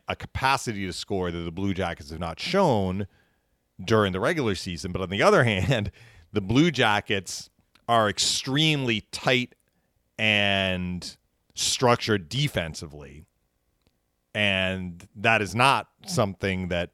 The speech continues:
has been a strong suit, at least to this point, of the Leafs. Although, as I say that, I actually liked the way they were playing when it was three one. I didn't really think <laughs> Columbus had much going, and, and the Leafs were,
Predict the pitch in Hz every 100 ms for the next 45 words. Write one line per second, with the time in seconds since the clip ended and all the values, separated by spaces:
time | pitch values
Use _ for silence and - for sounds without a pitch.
0 | - 95 90 - 92 87 - 107 98 92
1 | - 92 85 87 82 87 92 - - 85
2 | 82 82 127 170 110 - 110 110 104 95
3 | 95 90 165 180 123 92 92 - _ -
4 | _ _ _ - 202 185 143 110 107 170
5 | - 127 117 110 98 90 - 107 107 151
6 | 156 107 101 90 - - 113 98 98 127
7 | 160 101 113 143 113 120 - 104 95 -
8 | 147 120 160 - 117 107 117 - 107 110
9 | 127 143 110 92 - - _ - 104 104
10 | 101 113 127 - - 104 98